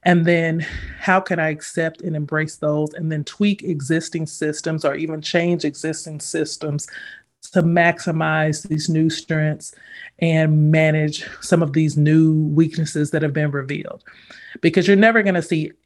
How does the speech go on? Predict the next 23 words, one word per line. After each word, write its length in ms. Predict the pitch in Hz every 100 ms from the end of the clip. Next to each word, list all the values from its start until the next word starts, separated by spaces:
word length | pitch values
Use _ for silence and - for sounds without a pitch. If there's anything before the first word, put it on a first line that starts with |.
| -
all 240 | 156 160
sides 440 | 151 165 143 143 156
of 120 | 135
you 100 | 147
at 100 | 131
once. 400 | 139 113 - - - -
We're 120 | 165
constantly 540 | 165 165 160 175 156
changing 540 | 156 - 151 151 156 151
and 140 | 151
growing 300 | 139 143 143
and 100 | 147
developing. 480 | 143 151 151 156 151
And 160 | 170 156
something 460 | 196 202 202 185 - - -
that 100 | 165
I 80 | 165
may 240 | 170 165 165
have 160 | 160
been 160 | 156 151
a 60 |
novice 580 | 143 147 170 196 160 -
at 300 | 135 131 131